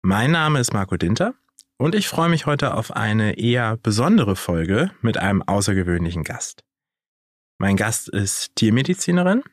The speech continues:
und hat in München promoviert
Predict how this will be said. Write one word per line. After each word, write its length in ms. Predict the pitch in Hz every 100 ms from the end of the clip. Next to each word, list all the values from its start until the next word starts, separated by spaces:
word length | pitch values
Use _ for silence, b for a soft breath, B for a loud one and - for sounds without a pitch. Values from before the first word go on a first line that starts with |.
| _ _ _ _ _ _ _ _
und 300 | 123 127 107
hat 200 | 107 -
in 520 | - 110 101 98 95 95 -
München 520 | 98 104 104 98 95
promoviert 800 | - 98 87 85 123 254 -